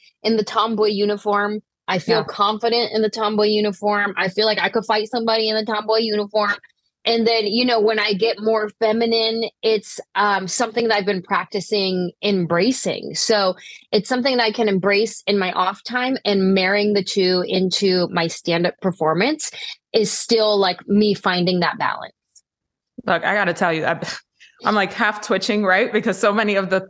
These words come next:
Speaker 2: of the exact words that you're saying are words that have been almost used as weapons against me, right? Like, in my
Speaker 1: Mm.
Speaker 2: entire career, like, there's so many parallels there in terms of don't be distracting, um,
Speaker 1: Right.
Speaker 2: and strip away your femininity so that you can be credible, so that people do take you seri-,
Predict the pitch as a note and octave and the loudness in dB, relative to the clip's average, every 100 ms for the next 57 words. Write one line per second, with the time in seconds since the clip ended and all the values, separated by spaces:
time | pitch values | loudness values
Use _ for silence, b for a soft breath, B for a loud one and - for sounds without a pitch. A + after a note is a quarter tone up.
0 | - E3+ F#3 D3+ D3 F3 - D#3 F3 F3 | -8 -2 -2 -2 -2 -2 -2 -4 0 0
1 | E3 E3+ E3 E3 F3+ E3+ E3 D#3+ D3+ D#3+ | -2 -4 -2 -4 -4 -4 -2 -2 -2 -2
2 | E3 - D#3 D#3+ D3+ D3+ E3 D#3 D#3 D#3 | -4 -2 -4 -2 -4 -4 -6 -4 -4 -6
3 | - b b b _ G3+ A3+ A#3+ A#3+ D#3 | -10 b b b _ 0 2 0 -2 -4
4 | F#3+ F#3+ F3+ C3+ D#3+ D#3+ D#3 - _ _ | -2 -2 -2 0 0 0 -4 -10 _ _
5 | - F3 E3+ D#3+ D3+ D3+ D3 D3 - C#3+ | -4 -2 0 -2 -4 -4 -4 -6 -10 -8
6 | C#3+ D3 D3 E3+ D#3+ D#3+ D#3+ D3+ E3+ D3+ | -6 -6 -6 -6 -6 -2 0 0 0 -2
7 | C#3+ C#3 D#3 D3 D3 E3+ E3 F3+ F3+ E3 | -6 -4 -4 -4 -4 -6 -6 -4 -4 -6
8 | E3 D#3 D#3 D3+ C#3+ C#3+ D3+ C#3+ D3 E3 | -2 0 0 0 -2 -2 -4 -4 -6 -6
9 | D3+ C#3+ - F3 E3+ D3+ C#3+ D3 B2+ - | -6 -8 -4 -6 -4 -10 -8 -4 -6 -6
10 | C#3 C3 C3 B B - D#3+ D3 F3+ F#3+ | -8 -8 -8 B B -4 -2 0 2 4
11 | G3 G#3 F3+ - - _ _ - - A#3 | 4 2 0 -4 -14 _ _ -20 -4 -2
12 | A#3 G3 F#3+ F#3 F3+ E3 E3 E3+ D#3+ D3+ | 0 0 0 0 0 -2 -2 -2 -2 -4
13 | D3 E3+ E3 F3 G#3 G3 F3+ E3+ F#3 C#3+ | -4 -4 -4 -4 -4 -2 -2 -4 -4 -4
14 | C3+ B2+ C3 - D#3+ D3+ D3 F3+ F3+ E3+ | -4 -8 -8 -6 -4 -4 -4 -6 -4 -4
15 | F#3 F#3 D#3 C3+ C#3+ - C#3 C3+ C3 | -4 -4 -8 -8 -12 -8 -6 -6 -8